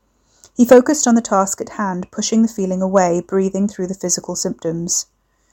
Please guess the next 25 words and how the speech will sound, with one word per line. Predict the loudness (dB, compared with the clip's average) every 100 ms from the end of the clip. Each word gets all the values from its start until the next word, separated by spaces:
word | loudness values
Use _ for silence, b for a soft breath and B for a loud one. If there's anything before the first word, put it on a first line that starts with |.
| _ _ _ _ _
Carrie | 2 6 6 4
was | -2
watching | -2 -2 -6 -4
him | -4
with | -4
a | -4
softened | -2 -2 -4 -6
edge | -2 -4
of | -6 -10
concern, | -8 -2 4 4 4
as | -2
if | -4
she | -6 -10
could | -6
see | -4 -2 -2
inside | -2 -2 -2 -2
his | -2 -2
skin. | 0 0 -2 -6 -12 _ _ _ _ _ -2
His | 0
tendrils | 4 6 8 6 0 0
were |
snaking | -2 -2 -6 -6 -4
out, | -2 -4 -8
betraying | -10 0 0 2 -2
him. | -4 -4 -6